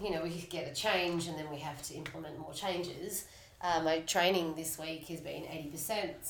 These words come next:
and been r-, relatively good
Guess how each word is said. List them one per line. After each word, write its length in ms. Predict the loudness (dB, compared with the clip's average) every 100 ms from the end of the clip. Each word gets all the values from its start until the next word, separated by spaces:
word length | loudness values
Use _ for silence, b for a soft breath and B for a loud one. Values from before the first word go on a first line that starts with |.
| -4 -4 -8
and 680 | -6 -2 -2 -2 -4 -6 -8 -8
been 320 | -4 -2 -2 -6 -10 -14 -14
r-, 80 | -12 -14 -18 -14
relatively 720 | -6 -2 -2 -2 -4 -6 -8
good 460 | -6 -2 0 0